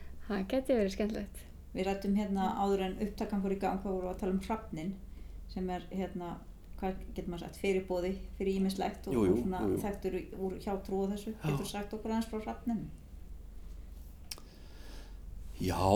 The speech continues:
Speaker 3: hann er náttúrulega fyrst og fremst er hrafninn, sko, fyrirboði illra tíðinda og,
Speaker 2: Mhm.
Speaker 3: og sérstaklega dauða.
Speaker 2: Mhm.
Speaker 3: Þannig að, að, hérna, það er ekkert sérstaklega gott að,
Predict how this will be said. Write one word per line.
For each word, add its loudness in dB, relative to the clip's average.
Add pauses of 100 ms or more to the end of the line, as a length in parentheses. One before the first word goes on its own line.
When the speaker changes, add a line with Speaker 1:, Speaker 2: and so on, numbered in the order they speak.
(140)
Speaker 3:
hann 10
er 10
náttúrulega 8
fyrst 4
og 8
fremst 2
er 6
hrafninn, 8 (160)
sko, 4 (420)
fyrirboði 2 (840)
illra 2
tíðinda 4
og, 0
Speaker 2:
Mhm. 2
Speaker 3:
og -4
sérstaklega -4
dauða. 2 (120)
Speaker 2:
Mhm. 0 (640)
Speaker 3:
Þannig -6
að, -2
að, -6
hérna, -6 (420)
það -6
er -4
ekkert -6
sérstaklega -2
gott -4
að, -6